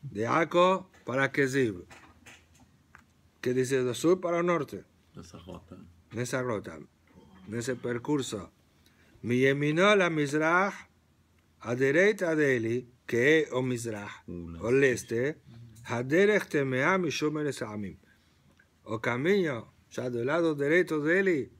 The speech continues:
Speaker 1: es impuro por Jesús Alares. שאתם טומאה דרבנן, כי estudiamos en Shabbat, דף ט ז, estudiamos en Eruvin, en פרק שני, דף כז, en muchos otros lugares,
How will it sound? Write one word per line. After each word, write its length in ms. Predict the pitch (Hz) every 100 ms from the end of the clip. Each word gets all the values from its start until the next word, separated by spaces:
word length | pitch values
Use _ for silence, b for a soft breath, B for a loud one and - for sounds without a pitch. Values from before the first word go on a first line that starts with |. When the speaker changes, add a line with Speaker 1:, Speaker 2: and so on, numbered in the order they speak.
| _ _ _ _
Speaker 1:
es 180 | 131 139
impuro 540 | 135 120 160 185 180
por 160 | 156 135
Jesús 260 | 147 139
Alares. 560 | 127 120 101 95 87 - _ -
שאתם 400 | 95 104 131 165
טומאה 300 | 156 143 156
דרבנן, 560 | 151 131 120 117 139 151
כי 100 | 127
estudiamos 460 | 117 110 131 127 110
en 120 | 110
Shabbat, 380 | 101 101 123 120
דף 180 | 117 107
ט 80 | - 95
ז, 100 | 127 156 151 143 135 _ b b b b b _ _ _ _ _ _ _ _ _ _ _ _ _ _ _
estudiamos 480 | 95 101 104 101
en 100 | 101
Eruvin, 640 | 95 95 113 147 147 139 135 - _ _ _ _ _ _ -
en 140 | 90
פרק 280 | - 104 101
שני, 460 | - 107 123 131 123 - _ _ _ _ _ _ _ _ 107
דף 240 | 101 98
כז, 280 | 98 98 120
en 540 | 135 127 117 117 117
muchos 360 | 139 160 151 127
otros 300 | 123 120 110
lugares, 640 | 104 110 120 131 135 -